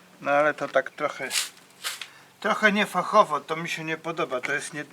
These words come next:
źle zrobione. To jest po prostu taka, no, y, ten plastik powinien wejść w tamten otwór.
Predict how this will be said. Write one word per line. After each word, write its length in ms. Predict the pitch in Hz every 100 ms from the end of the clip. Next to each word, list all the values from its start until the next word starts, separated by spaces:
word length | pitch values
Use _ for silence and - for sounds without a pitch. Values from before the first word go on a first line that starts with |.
| 127
źle 300 | 127 156 156
zrobione. 600 | 143 147 143 147 120 98 - - - - - -
To 140 | 175
jest 200 | 175 -
po 160 | - 147
prostu 500 | - 156 151 - 147
taka, 440 | 151 147 143 131 - - - - - - -
no, 380 | 123 127 127 113 - - - - 139
y, 120 | 135
ten 260 | 180 202
plastik 760 | 185 185 151 - - 175 - - -
powinien 540 | 156 147 170 180 180 170
wejść 280 | 165 175 -
w 100 | -
tamten 480 | 170 170 185 185
otwór. 480 | 196 160 - - 101